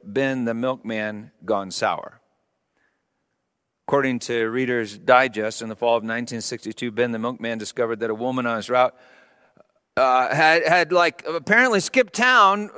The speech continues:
leaving a seventy-nine dollar debt behind, which in nineteen sixty-two was a whole lot for a milkman. He had been wholesome, nourishing, and kind, prototypical milkman, but within a few weeks,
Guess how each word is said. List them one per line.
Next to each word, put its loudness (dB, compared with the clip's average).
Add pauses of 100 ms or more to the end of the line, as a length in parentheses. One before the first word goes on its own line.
(140)
leaving -4 (360)
a 4
seventy-nine 0
dollar 6
debt 2
behind, -2
which 2
in 0
nineteen 2
sixty-two -4
was 0
a 0
whole 6
lot 2
for 0
a 2
milkman. -6 (1900)
He 2
had 2
been 0
wholesome, 0
nourishing, -4
and -4
kind, 0
prototypical -2
milkman, -2
but -2
within -4
a -6
few -6
weeks, 0